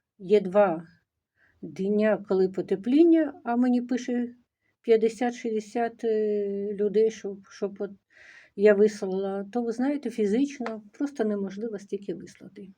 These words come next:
Того, тому у кого є можливість, то забирайте живці, якщо у вас є змога. Якщо ні, то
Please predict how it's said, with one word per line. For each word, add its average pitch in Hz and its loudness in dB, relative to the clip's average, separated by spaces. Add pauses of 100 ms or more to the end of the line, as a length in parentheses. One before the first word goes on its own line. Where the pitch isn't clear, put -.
Того, 208 -6 (400)
тому 233 2 (220)
у 233 -8
кого 214 2
є 254 0
можливість, 294 -4
то 302 -4
забирайте 202 -6 (260)
живці, 202 -6
якщо 277 -2
у 254 -6
вас 220 -8
є 196 -2
змога. 185 -12
Якщо 233 -2
ні, 277 2 (540)
то 240 0